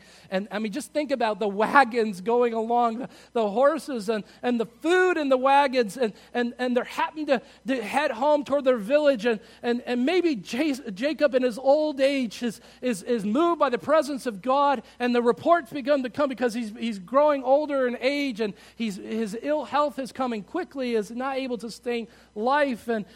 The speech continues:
and, and maybe the report comes to his tent and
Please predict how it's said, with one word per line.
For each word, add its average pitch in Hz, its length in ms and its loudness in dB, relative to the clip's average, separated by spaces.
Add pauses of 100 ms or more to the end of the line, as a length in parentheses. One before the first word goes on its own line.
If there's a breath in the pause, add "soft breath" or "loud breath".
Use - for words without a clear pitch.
(160 loud breath)
and, 214 240 -2
and 220 220 -6
maybe 302 320 0
the 262 240 0
report 269 300 2
comes 262 260 -4
to 247 140 -6
his 196 160 -2
tent 285 420 -4
and 202 180 -6